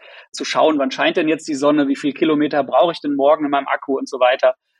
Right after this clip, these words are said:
Also sprich, das heutige P-V-Überschussladen muss noch ein ganzes Stück weit intelligenter werden, beziehungsweise es ist es ja schon, unser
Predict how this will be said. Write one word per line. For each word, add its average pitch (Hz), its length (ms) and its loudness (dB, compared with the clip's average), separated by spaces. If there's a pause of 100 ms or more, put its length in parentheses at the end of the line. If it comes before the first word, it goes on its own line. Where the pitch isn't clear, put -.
(100)
Also 123 160 -6
sprich, - 260 -2
das - 160 -8
heutige 135 380 2
P-V-Überschussladen 131 1160 -2 (200)
muss 156 240 -2
noch 151 160 -2
ein 143 60 -2
ganzes 135 260 0
Stück 135 240 -6
weit 127 180 2
intelligenter 151 580 -2
werden, 175 360 0 (460)
beziehungsweise 143 640 0
es - 120 -10
ist - 160 -8
es 220 140 -6
ja 170 100 4
schon, 165 280 0
unser 139 520 0